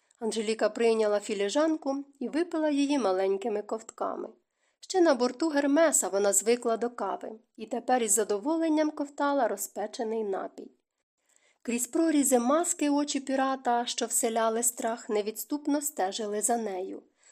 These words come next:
На ньому була не проста маска, що одягається на ніс і закриває тільки вилиці. Ця доходила до самих губ. Анжеліка запитала себе, яка ж потворність має ховатися під такою маскою?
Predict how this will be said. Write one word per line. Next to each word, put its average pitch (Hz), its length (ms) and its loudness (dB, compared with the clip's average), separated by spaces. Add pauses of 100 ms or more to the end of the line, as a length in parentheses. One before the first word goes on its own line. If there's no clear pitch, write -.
(120)
На 208 140 4
ньому 226 300 6
була 220 320 2
не 220 140 2
проста 247 440 -2
маска, 277 460 2
що - 180 -2
одягається 220 640 2
на 202 140 0
ніс 254 320 0
і 233 80 0
закриває 233 560 0
тільки 240 380 -6
вилиці. 214 720 -4 (340)
Ця 269 320 2
доходила 254 600 0
до 220 100 -6
самих 208 460 -2
губ. 208 380 -6 (400)
Анжеліка 220 460 0
запитала 247 540 0
себе, 208 480 0 (220)
яка 247 260 0
ж 359 120 -10
потворність 277 720 2
має 277 260 2
ховатися 269 600 0
під - 240 -10
такою 220 420 0
маскою? 214 680 -2